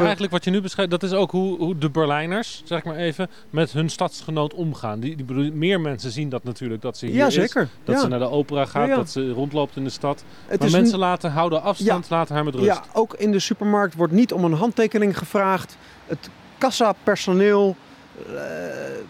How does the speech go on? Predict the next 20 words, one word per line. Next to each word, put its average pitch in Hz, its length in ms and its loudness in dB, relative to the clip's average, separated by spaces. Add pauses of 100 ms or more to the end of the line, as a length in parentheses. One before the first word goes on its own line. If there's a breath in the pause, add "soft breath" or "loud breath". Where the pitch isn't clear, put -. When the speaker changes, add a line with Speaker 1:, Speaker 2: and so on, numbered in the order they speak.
(300)
Speaker 2:
ze - 140 -8
blijft 196 260 2
rustig 220 420 2
in 170 80 0
de 175 60 4
rij 202 220 4
staan... 185 420 2 (260 loud breath)
Zonder 208 600 4 (180)
breedgeschouderde, 160 1200 2
eh, 143 160 2 (120)
bodyguards. 190 640 4
Ze 156 120 -10
betaalt 196 460 2
netjes 196 320 -2
met 196 140 -2
haar 180 140 2
eigen 180 240 0
portemonnee. 175 640 2 (360 loud breath)
Speaker 1:
Ik 147 120 -6
zie 165 100 2